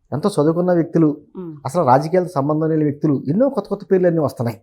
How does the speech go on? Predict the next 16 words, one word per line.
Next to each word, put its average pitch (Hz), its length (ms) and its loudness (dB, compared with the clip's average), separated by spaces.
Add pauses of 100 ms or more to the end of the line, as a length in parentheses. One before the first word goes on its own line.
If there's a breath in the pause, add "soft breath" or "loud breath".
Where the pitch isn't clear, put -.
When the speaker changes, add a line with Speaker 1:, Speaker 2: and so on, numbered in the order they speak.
Speaker 2:
మ్మ్. 175 100 -10
మ్మ్. 156 340 -10
Speaker 1:
ఈరోజు 196 260 6
మిథున్ 196 260 4
రెడ్డి 190 160 0
గారు 190 120 6
ఏమన్నాడు, 180 300 2
"నన్ను 175 280 -2
ఏమో 185 80 -2
అరెస్ట్ 170 280 -4
చేయలేరు, 180 320 0 (220)
Speaker 2:
మ్మ్. 330 120 -12 (640)
Speaker 1:
నేను 175 240 0
క్లీన్ 180 280 2
చిట్" 175 100 -2
అన్నాడు. 123 280 0